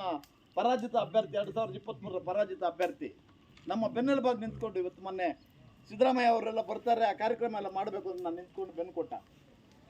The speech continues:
ನಮಗೆಲ್ಲ ಇವತ್ತು ಕಾಂಗ್ರೆಸ್ಗೆ ಕೊತ್ತೂರು ಮಂಜು ಕೋಲಾರ ಹೋಗ್ಬಿಟ್ಟ ಮೇಲೆ ಇಲ್ಲಿ ಭಾಳ ಕಷ್ಟ ಇತ್ತು.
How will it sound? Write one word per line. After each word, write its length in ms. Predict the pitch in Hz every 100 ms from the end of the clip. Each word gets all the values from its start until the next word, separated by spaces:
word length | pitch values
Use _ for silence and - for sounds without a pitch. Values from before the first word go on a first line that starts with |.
| - - - - -
ನಮಗೆಲ್ಲ 300 | 147 170 190
ಇವತ್ತು 580 | 208 185 175 - 202 196 - -
ಕಾಂಗ್ರೆಸ್ಗೆ 680 | 170 196 190 147 170 175 147 - _ _
ಕೊತ್ತೂರು 320 | 185 - 214
ಮಂಜು 240 | 175 170 160
ಕೋಲಾರ 360 | 170 190 175
ಹೋಗ್ಬಿಟ್ಟ 280 | 165 156 143
ಮೇಲೆ 140 | 160
ಇಲ್ಲಿ 140 | 156 139
ಭಾಳ 180 | 143 143
ಕಷ್ಟ 300 | 156 147 220
ಇತ್ತು. 240 | 165 -